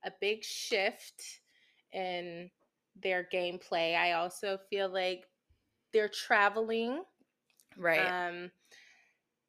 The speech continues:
Speaker 1: they don't have that home field advantage anymore. So I, I, <sighs> I hate to say it. It hurts me.
Speaker 2: I
Speaker 1: It really
Speaker 2: understand.
Speaker 1: does. However, I am gonna go with Oregon for this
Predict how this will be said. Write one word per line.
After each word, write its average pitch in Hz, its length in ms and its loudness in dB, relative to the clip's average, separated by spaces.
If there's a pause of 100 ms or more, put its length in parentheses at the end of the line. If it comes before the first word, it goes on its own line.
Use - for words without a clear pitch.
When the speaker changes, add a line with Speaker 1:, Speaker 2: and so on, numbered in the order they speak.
(180)
Speaker 1:
they 196 120 2
don't 185 240 4
have 202 180 -4
that 202 180 4
home 214 240 -6
field 226 280 -2
advantage 208 580 0
anymore. 196 920 2 (400)
So - 240 2
I, 240 400 6 (100)
I, 202 280 4 (440)
<sighs> - 480 -12
I 202 60 -4
hate 208 260 2 (100)
to - 80 -14
say 170 260 -2
it. 160 120 -4 (280)
It 202 80 4
hurts 196 380 2
me. 165 300 -10 (300)
Speaker 2:
I 165 140 8
Speaker 1:
It 160 120 4
really - 20 -2 (440)
Speaker 2:
understand. 196 80 -4
Speaker 1:
does. 175 640 2
However, 208 800 2
I 196 180 0
am 214 220 0
gonna 226 160 -2
go 208 240 -2
with 190 260 -2 (540)
Oregon 214 920 0
for 226 160 0
this 226 240 -2